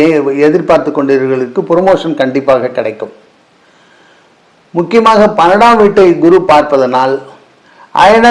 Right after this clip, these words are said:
சயன போக பாக்கியம் என்கின்ற ஒரு தடைகள்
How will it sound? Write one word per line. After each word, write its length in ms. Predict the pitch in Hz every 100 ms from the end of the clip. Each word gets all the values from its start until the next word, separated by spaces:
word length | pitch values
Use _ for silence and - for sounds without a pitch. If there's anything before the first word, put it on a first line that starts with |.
| 220
சயன 320 | 208 208 208 185
போக 260 | 180 180 190 165
பாக்கியம் 380 | 170 165 180 180
என்கின்ற 380 | 160 151 151 147 143
ஒரு 160 | 139 135 117 113 117 - _ _ _ _ _ _ _ _ -
தடைகள் 480 | 165 196 190 156